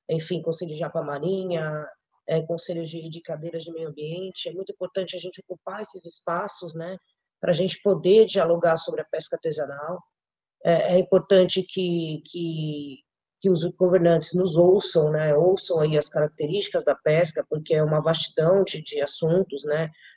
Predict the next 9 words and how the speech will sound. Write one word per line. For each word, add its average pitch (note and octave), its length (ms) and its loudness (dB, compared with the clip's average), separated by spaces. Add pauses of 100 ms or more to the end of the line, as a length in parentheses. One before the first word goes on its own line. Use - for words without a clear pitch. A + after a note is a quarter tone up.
A - 60 -4
gente D3+ 140 -4
permeia E3 440 4
por D#3+ 200 0
regulamentação, E3+ 920 6
legislação, E3 840 4
fiscalização, E3 960 4
empreendimentos, D#3+ 1000 0
turismo, E3 720 0